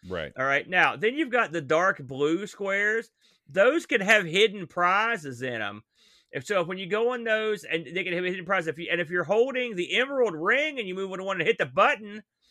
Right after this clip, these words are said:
Speaker 2: <laughs> you can make it throw the enemy that's chasing you off your trail.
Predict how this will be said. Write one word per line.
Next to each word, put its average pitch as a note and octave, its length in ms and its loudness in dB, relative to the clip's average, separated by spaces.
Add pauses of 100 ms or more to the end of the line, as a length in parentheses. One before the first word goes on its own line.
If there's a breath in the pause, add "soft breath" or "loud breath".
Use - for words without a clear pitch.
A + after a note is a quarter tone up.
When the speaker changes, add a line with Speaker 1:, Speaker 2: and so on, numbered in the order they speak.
(320 soft breath)
Speaker 2:
<laughs> - 800 -20
you B3 140 -2
can G#3 200 0
make A3 220 4
it G#3 160 0
throw A3 400 4
the G3 220 2
enemy G#3+ 220 -2
that's F#3 180 0
chasing G#3+ 320 0
you E3+ 100 0
off F3+ 240 -2
your D#3+ 120 -4
trail. F3+ 440 -2